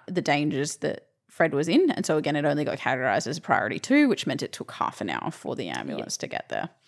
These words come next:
Speaker 1: And so ultimately they found that the initial call taker probably should have categorised it as a protocol twenty-two, which is an entrapment,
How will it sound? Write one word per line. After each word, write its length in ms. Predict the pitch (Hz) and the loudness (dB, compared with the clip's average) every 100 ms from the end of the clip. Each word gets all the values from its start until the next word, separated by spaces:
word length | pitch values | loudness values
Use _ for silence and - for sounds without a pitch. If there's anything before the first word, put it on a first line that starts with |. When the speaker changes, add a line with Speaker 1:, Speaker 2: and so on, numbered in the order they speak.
| _ | _
Speaker 1:
And 220 | - 180 170 | 2 4 4
so 380 | 190 175 170 175 - - _ | 6 8 6 4 -4 -20 _
ultimately 460 | 214 214 202 180 185 | 8 8 4 2 4
they 160 | 180 | 4
found 460 | 175 196 180 170 175 180 | 4 4 6 4 2 2
that 540 | 160 147 - - - - _ _ _ _ _ _ _ _ 196 | 2 2 -2 -4 -6 -8 _ _ _ _ _ _ _ _ -8
the 540 | 170 175 160 165 156 | 2 6 8 6 6
initial 260 | 185 165 175 | 4 2 0
call 180 | 175 | 0
taker 200 | 170 156 | 0 -2
probably 480 | 151 180 214 226 220 | 0 4 4 6 4
should 220 | 208 190 | 4 0
have 200 | 180 175 | 0 -2
categorised 600 | - - 170 160 151 160 - | -2 0 2 2 2 0 -2
it 60 | - | 0
as 320 | 156 147 - - | 0 0 -4 -4
a 500 | - - - 202 285 427 466 453 - | -2 -2 -2 0 0 0 -4 -6 -10
protocol 400 | - 190 180 160 - | 2 4 4 -2 -4
twenty-two, 840 | - 196 196 185 - - - 226 - - - | -2 0 0 -2 -8 -8 -4 -4 -4 -14 -10
which 180 | 175 - | -4 -2
is 140 | 190 | -2
an 180 | - 175 | 0 0
entrapment, 960 | 170 160 - - 180 - 285 453 - | -2 -4 -4 0 0 2 2 2 -2